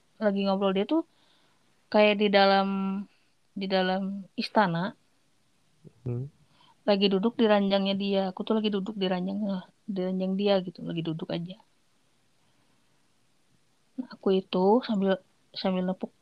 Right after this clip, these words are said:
Speaker 1: ta-, eh, apa? Paha. "Aku itu bukan manusia. Sebenarnya aku nggak mau kamu tahu aku siapa. Tapi karena kamu yang lihat duluan dan kamu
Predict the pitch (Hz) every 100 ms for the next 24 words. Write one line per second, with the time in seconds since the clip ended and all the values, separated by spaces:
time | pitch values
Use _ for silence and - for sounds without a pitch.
0 | _ - - - 190 185 180 185 185 190
1 | 285 - - _ _ _ _ _ _ _
2 | _ _ _ - - 190 190 226 - _
3 | _ - - - 214 196 190 214 247 240
4 | 262 254 247 254 254 262 254 - _ _
5 | _ _ _ _ _ _ _ _ - -
6 | - - 208 202 190 214 285 247 - 302
7 | 247 208 202 233 302 269 233 _ - -
8 | 196 196 196 190 185 - 202 - 165 -
9 | 185 185 180 _ _ - - - _ -
10 | 196 - 247 - _ - 190 196 190 -
11 | 190 185 180 185 196 226 _ - 202 190
12 | 185 180 185 185 180 180 196 285 359 _
13 | _ - - - _ _ _ 208 185 185
14 | - 196 190 185